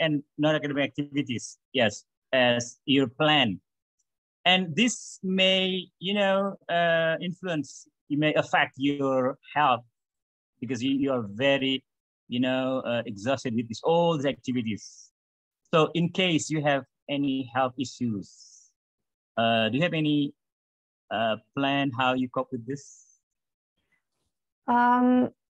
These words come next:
Speaker 2: Alhamdulillah, uh, as of now, I do not have anything, um, bad that's going on with my health. I am perfectly healthy, but sometimes I do get, uh, stomach problems. But, uh, other than that, uh, I can bring, you know,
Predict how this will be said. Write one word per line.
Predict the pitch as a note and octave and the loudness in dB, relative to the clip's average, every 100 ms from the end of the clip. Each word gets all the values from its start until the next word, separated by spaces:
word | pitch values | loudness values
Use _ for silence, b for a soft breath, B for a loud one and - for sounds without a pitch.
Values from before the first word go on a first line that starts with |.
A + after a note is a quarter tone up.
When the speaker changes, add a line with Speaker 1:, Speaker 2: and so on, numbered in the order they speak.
| - | -2
Speaker 2:
Alhamdulillah, | A#3 C#4+ D4 D#4 C#4+ B3+ A#3+ A#3+ A#3+ - | 0 4 4 6 6 6 4 2 -2 -2
uh, | A3 G#3 G#3+ | 2 2 0
as | G#3 | -4
of | G#3 G3+ | -6 -4
now, | G#3 G3+ | 0 2
I | G3 G3 | 2 0
do | F#3 G3 | 0 -2
not | F#3+ F3+ | -2 -2
have | - F#3+ F#3+ F#3 | -4 -6 -6 -4
anything, | F#3+ F#3+ F#3+ G3+ F#3+ F#3 F#3 F3+ - | -2 -2 -2 0 2 2 2 0 -2
um, | F#3 F3+ F3 E3+ E3+ E3+ F3+ B B B _ | 0 2 2 0 -2 -4 -8 B B B _
bad | F#3 F#3+ F#3 | 0 2 2
that's | F#3+ F#3 | 0 -2
going | - F#3+ F#3+ | -4 -2 -2
on | F3+ F#3 | -2 -4
with | G3 | -4
my | F#3 | -6
health. | F3+ G3+ A3+ A3+ - | -4 0 0 -2 -6
I | G3 | -2
am | F#3+ F#3+ F#3 F#3 _ - | 0 0 -2 -4 _ -10
perfectly | G#3 G#3 G3+ | -8 -6 -4
healthy, | G3 F#3+ G3 - C#4 D4 B - | -4 -2 -2 0 0 0 B 0
but | A3 | 0
sometimes | A3 A3+ A#3 A#3+ A#3+ B3 - | 2 2 2 4 4 2 0
I | G#3 G#3 G#3 | 0 2 2
do | F#3 G#3+ G#3+ | 2 0 2
get, | G#3 G#3 - | 2 0 -2
uh, | G3+ G3+ | -4 -4
stomach | - A3+ A#3 A#3+ | -4 -2 -2 -2
problems. | - B3+ A#3 C#4+ D#4 | -2 0 2 2 0
But, | B3 G#3 G#3 - | 0 0 -2 -2
uh, | G#3 G3+ G#3+ | -2 0 0
other | G#3+ A3+ | 0 0
than | G#3+ A3 | 0 -2
that, | G3 G3+ - B B B | 0 2 0 B B B
uh, | G#3+ G3+ G3 | 0 0 0
I | A3 | -4
can | A3 A3+ A3+ | -4 -2 0
bring, | G#3 A3 A3 A3 | -2 -2 -4 -6
you | G#3+ | -6
know, | G#3+ G3+ G3+ | -2 0 -2